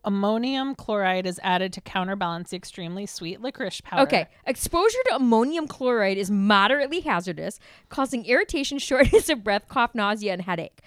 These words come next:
Speaker 2: So I'm confused about, I-, I'm just confused about the whole fucking thing.
Speaker 1: Mm-hmm.
Speaker 2: I, I just don't understand. It,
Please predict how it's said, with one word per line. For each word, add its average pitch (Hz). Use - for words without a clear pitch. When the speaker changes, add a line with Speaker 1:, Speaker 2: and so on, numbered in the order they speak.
Speaker 2:
So -
I'm 330
confused 254
about, 196
I-, 131
I'm 370
just 480
confused 196
about 160
the 147
whole 160
fucking 151
thing. -
Speaker 1:
Mm-hmm. 202
Speaker 2:
I, 185
I 196
just 190
don't 175
understand. 156
It, 294